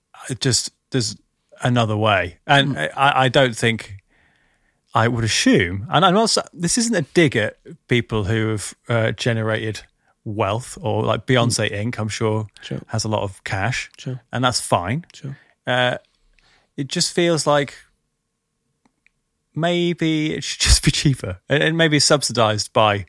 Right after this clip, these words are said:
Speaker 1: something else or, uh, yeah, I just think the ac-, accessibility for that kind of thing is im-,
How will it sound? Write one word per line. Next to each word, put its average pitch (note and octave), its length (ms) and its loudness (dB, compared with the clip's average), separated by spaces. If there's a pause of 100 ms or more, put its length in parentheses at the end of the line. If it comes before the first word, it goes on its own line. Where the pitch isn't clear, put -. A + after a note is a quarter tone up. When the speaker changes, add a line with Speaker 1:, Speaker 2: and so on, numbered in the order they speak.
(320)
Speaker 1:
something B2 320 0
else G2+ 380 -2 (120)
or, A2+ 480 0 (400)
uh, - 640 -2 (960)
yeah, A2 280 4
I D3+ 100 4
just G3 120 0
think C#4+ 120 2
the A#3 120 6
ac-, F#3 120 4
accessibility D3+ 720 2
for A2 100 -6
that G#2 160 2
kind G#2 160 -4
of G#2 80 -6
thing G#2 160 -4
is G2+ 320 -4
im-, B2 160 -6